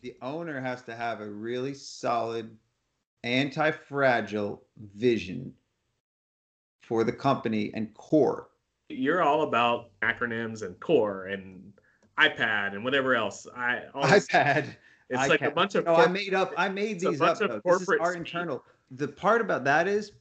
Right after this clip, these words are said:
Speaker 1: is
Speaker 2: But it's a
Speaker 1: inside my
Speaker 2: bunch of
Speaker 1: firm.
Speaker 2: corporate, like, you're saying a bunch of cor-, like, like, you have your team every week do this and do that and do this and, and, like, for me,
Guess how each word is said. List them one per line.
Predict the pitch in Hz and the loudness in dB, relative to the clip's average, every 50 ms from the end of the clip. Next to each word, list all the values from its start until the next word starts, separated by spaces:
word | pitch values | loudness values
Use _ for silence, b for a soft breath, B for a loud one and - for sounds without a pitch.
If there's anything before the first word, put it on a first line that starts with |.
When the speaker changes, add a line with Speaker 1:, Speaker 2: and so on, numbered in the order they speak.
| _ _ _ - | _ _ _ -6
Speaker 1:
is | 135 117 - | -6 -6 -6
Speaker 2:
But | - - 147 | -8 -6 -6
it's | 190 208 131 | -4 0 0
a | 135 | 2
Speaker 1:
inside | - 180 180 170 160 | 4 4 4 4 4
my | 151 | 0
Speaker 2:
bunch | 135 - | -4 -4
of | - - | -6 -6
Speaker 1:
firm. | 143 151 165 190 | -2 0 0 0
Speaker 2:
corporate, | 202 220 - 240 104 | 0 -2 -6 -6 -4
like, | 120 120 120 | -6 -4 -4
you're | 123 - | -4 -4
saying | - - 196 170 160 147 | -4 -2 -2 0 0 0
a | |
bunch | 139 143 139 139 | -2 -2 -4 -6
of | - - | -6 -12
cor-, | - - 95 | -10 -10 -6
like, | 113 107 104 104 - - - _ _ _ _ - - - | -6 -6 -6 -8 -10 -20 -20 _ _ _ _ -18 -8 -4
like, | 123 117 110 | -4 -4 -2
you | 131 151 160 | -2 -2 2
have | 156 156 151 151 | 2 2 2 2
your | 143 135 | -2 -6
team | 135 - 156 147 135 117 | -4 -4 -4 -4 -4 -4
every | 110 113 120 120 135 131 127 | -4 -6 -4 -2 -2 -2 -2
week | 123 123 143 143 131 104 101 - 101 | -2 -2 -2 -2 -2 -4 -6 -8 -8
do | 120 120 127 | -6 -4 0
this | 127 143 135 104 90 87 - - | 2 2 2 2 0 -4 -10 -12
and | 101 107 | -12 -8
do | 110 123 135 | -4 -4 -2
that | 139 135 127 98 90 90 | 0 0 -2 -2 -4 -8
and | 90 95 104 | -10 -10 -6
do | 127 135 | -6 -2
this | 131 135 127 107 98 98 - - | 2 2 2 2 0 -4 -10 -14
and, | 95 98 98 92 - b b b b b b b b - | -14 -14 -16 -18 -18 b b b b b b b b -8
and, | 107 107 107 107 104 101 101 - | -6 -6 -4 -4 -6 -10 -12 -8
like, | 123 113 104 101 98 - - _ _ _ _ _ _ _ _ _ _ _ _ _ _ _ _ _ _ _ | -4 -2 -2 -2 -4 -6 -16 _ _ _ _ _ _ _ _ _ _ _ _ _ _ _ _ _ _ _
for | - 127 123 117 | -8 -6 -4 -2
me, | 117 117 139 180 180 143 123 117 113 113 - | 0 0 2 2 2 2 2 0 0 -4 -6